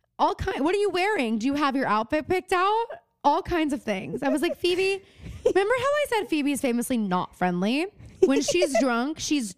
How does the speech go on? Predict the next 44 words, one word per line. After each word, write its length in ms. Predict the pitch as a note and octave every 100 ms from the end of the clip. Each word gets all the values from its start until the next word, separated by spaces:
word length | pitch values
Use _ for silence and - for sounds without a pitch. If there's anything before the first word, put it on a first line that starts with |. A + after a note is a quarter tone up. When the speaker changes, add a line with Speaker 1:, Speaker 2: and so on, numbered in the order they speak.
| _
Speaker 1:
too 540 | - - D#4+ D4 A#3+
friendly." 580 | F#3 F#3 E3 E2 - C2 - - - -
I 80 | C#4+
was 160 | D#4
like, 160 | D4 C4+ -
"Let's 580 | F#3+ F#3 C4 - - - - A#3 E3+
go! 580 | B3+ B3 C4+ A#3+ F#3+ F3+
You're 240 | G#3+ G#3+
Speaker 2:
I 160 | C#4+ C#4+
was 120 | E4+
Speaker 1:
annoying 340 | E4+ D#4+ D4 C#4+
Speaker 2:
having 360 | - G#3 G#3+
Speaker 1:
me." 100 | A#3
Speaker 2:
so 240 | C#4 C4+ C#4
much 340 | C#4 C4 - -
fun! 380 | B3+ B3+ A#3
I 120 | A3 B3
had 160 | B3
a 40 | B3
blast. 360 | A#3+ A#3+ A#3+
Speaker 1:
I 40 | A#3
was 80 | B3+
like, 120 | C4+
"This 160 | E4+ -
conversation's 600 | E4+ E4 E4+ F#4 F#4 E4
going 180 | D#4
on 220 | G#3+ B3 B3+
too 100 | C4
long. 160 | A#3
It's 120 | A3+
past 340 | - A3+ A#3+ -
the 80 | A#3
point 260 | A#3+ A3+
of, 100 | G#3+
like, 360 | G#3+ G#3 G3+ - _ _ _ _ _ _
small 300 | - B3 A#3+
talk. 180 | A#3+ G#3+
Now 180 | A3+ A3+
it's, 140 | A#3
like, 160 | B3 A3+
a 100 | -
full-on 540 | A#3 - B3+ B3 A#3 A3
conversation." 920 | A3 A3 G3+ G3 F#3+ - - D2+ - -
Speaker 2:
So? 560 | B3+ - B3 B3+ D#4